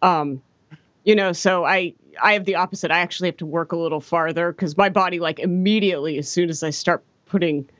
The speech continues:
putting the pressure down on it, it's like, "Dude, just stop. Like,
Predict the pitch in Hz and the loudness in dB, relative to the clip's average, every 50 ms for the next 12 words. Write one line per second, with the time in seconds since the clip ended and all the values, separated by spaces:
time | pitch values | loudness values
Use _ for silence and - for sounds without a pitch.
0 | _ _ _ _ _ - 226 214 202 185 170 156 - - 175 170 165 - 170 160 | _ _ _ _ _ 2 4 4 4 2 0 -4 -2 0 0 0 0 -2 -2 0
1 | 160 156 151 156 156 147 147 143 139 131 131 156 156 156 - - 185 175 175 170 | 2 2 2 0 0 -2 -2 0 -2 0 0 -2 -2 -4 -2 0 2 2 2 0
2 | - _ 311 339 359 311 233 - - - 285 320 - - - 202 185 185 185 175 | -2 _ 0 0 2 0 0 -4 -4 -4 -2 -2 -2 0 2 2 2 2 0 -2
3 | - - _ _ _ _ _ _ _ - 180 180 | -6 -12 _ _ _ _ _ _ _ -4 -4 -4